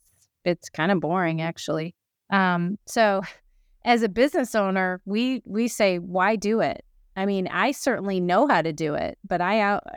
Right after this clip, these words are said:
you know, I have a team that does it internally for me. And if you're not big enough to have an internal team, then you should outsource it, because you can spend a lot of time and a lot of effort doing things incorrectly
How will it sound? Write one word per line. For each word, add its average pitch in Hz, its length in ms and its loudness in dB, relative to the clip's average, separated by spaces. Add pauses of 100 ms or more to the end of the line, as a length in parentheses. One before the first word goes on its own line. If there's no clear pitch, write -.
you 190 140 -4
know, 165 120 0
I 175 140 0
have 202 180 0 (200)
a 185 80 -2
team 180 500 0 (140)
that 190 140 -2
does 196 180 2
it 185 120 -2
internally 190 560 -2
for 175 200 -6
me. 170 260 -4 (320)
And 202 140 0
if 175 100 0
you're 190 180 -2
not 208 240 0
big 226 160 0
enough 220 280 0
to 208 100 -6
have 208 240 0
an 285 80 0
internal 185 580 -2
team, 175 500 -6 (600)
then 220 200 2
you 233 100 4
should 233 160 0
outsource - 560 0
it, - 140 -14 (160)
because 196 540 -2
you 196 180 -2
can 202 200 -4
spend 214 280 0
a 196 60 0
lot 190 200 0
of 202 100 -4
time 208 540 -4 (480)
and 196 140 0
a 190 80 0
lot 185 200 2
of 180 80 2
effort 202 640 -2
doing 180 320 0
things 175 360 -4 (100)
incorrectly 175 1000 -2